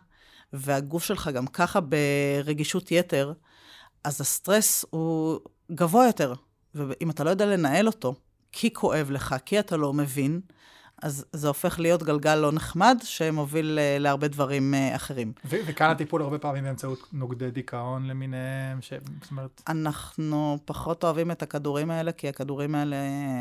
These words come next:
Speaker 1: הם באמת צריכים להיות מותאמים אישית. אני יכולה להגיד שבזמן שנתנו לי כדורי, כדורים נוגדי דיכאון, כי חשבו שאני בדיכאון, אבל לא הייתי בדיכאון, זה הפך אותי לבן אדם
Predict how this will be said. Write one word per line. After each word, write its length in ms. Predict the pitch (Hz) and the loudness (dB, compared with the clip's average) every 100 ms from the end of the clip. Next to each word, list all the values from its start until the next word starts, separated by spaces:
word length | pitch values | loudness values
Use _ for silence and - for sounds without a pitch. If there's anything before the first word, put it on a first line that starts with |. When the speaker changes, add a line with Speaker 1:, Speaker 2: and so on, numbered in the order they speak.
| - - | -6 -6
Speaker 1:
הם 720 | 139 135 131 131 127 127 131 | -4 -2 -2 -2 -2 -2 -2
באמת 340 | 135 139 147 | -2 0 -2
צריכים 260 | - - 139 | -4 -4 0
להיות 180 | 139 139 | 0 -2
מותאמים 460 | 156 135 143 147 | -4 -2 0 0
אישית. 380 | 135 - 180 180 | -2 -2 -4 -4
אני 240 | 143 147 147 | -4 -2 -2
יכולה 280 | - 139 | -2 -2
להגיד 320 | 127 135 143 - | -2 -2 -4 -6
שבזמן 500 | 131 131 131 143 147 | -6 -4 0 0 0
שנתנו 420 | 131 127 156 139 | -4 -4 -2 -2
לי 180 | 135 143 | -2 -4
כדורי, 640 | 143 127 127 139 139 - - | -4 -4 -2 -2 -2 -8 -8
כדורים 380 | 156 151 156 | -4 -2 0
נוגדי 280 | 143 139 147 | -2 -2 -4
דיכאון, 600 | 143 - - - 160 143 | -4 -10 -6 0 2 0
כי 140 | 131 - | -2 -8
חשבו 240 | 135 135 | -8 -8
שאני 160 | 151 143 | -4 -4
בדיכאון, 500 | 135 135 127 143 143 | -4 -4 -2 -2 -2
אבל 120 | 127 | -4
לא 80 | 135 | -4
הייתי 180 | 147 143 | -4 -6
בדיכאון, 560 | 135 127 123 175 185 190 - - - _ | -8 -6 0 2 0 -6 -16 -20 -20 _
זה 260 | - 123 120 | -10 -6 -4
הפך 280 | - 147 151 | -2 -2 -2
אותי 160 | 147 | -2
לבן 200 | 139 139 | -2 0
אדם 360 | 135 139 143 | 0 2 2